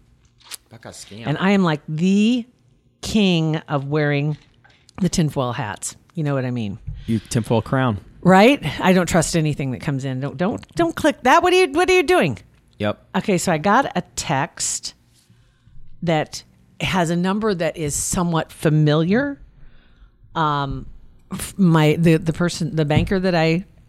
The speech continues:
Speaker 2: I work with, I've gotten to know her over the years
Speaker 1: Yeah.
Speaker 2: somewhat. And it's not uncommon for her to, it's not unheard of for her to send me a text. And the number starts the same 'cause it's an out-of-state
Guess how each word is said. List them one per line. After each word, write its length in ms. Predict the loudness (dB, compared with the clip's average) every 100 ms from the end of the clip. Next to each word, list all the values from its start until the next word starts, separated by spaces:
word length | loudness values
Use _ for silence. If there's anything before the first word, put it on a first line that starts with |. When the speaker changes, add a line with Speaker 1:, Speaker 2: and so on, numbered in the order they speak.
| _
Speaker 2:
I 80 | -2
work 380 | 2 2 0 0
with, 460 | 2 2 -2 -10 -20 _ _ _ _ _
I've 100 | -2
gotten 220 | 0 0 0
to 80 |
know 260 | 2 2 0
her 280 | 0 -2 -4
over 220 | -2 -2 -2
the 120 | -4
years 380 | -4 -4 -2 2
Speaker 1:
Yeah. 200 | 4 4
Speaker 2:
somewhat. 520 | 0 -2 -2 -4 -6 -12 -12 -12 -8 -2
And 240 | 0 0 0
it's 220 | 0 2
not 200 | 0 0
uncommon 840 | 0 -2 -4 -2 0 0 -2 -4 -6 _ _ _ _ _ _
for 240 | -2 -2
her 160 | 0 -2
to, 480 | -2 0 0 0 0
it's 240 | -2 -2 0
not 140 | 0
unheard 340 | 0 0 0 2
of 220 | -2 -6
for 160 | -2 0
her 100 | 0
to 60 |
send 220 | 0 -2
me 80 | 0
a 40 | -2
text. 440 | -4 -6 -8 -8 -14 -20 -20 -20 -20 -20 _
And 480 | -2 0 0 -2 -6 -14 _ _ _ _ _ _ _ 0
the 120 | 2
number 600 | 4 4 2 2 0 -4 _ _ _ _
starts 380 | -4 2 4 4
the 60 | 2
same 260 | 2 2
'cause 100 | 2
it's 140 | 0 0
an 100 | 0
out-of-state 840 | 2 4 2 0 -2 0 0 -4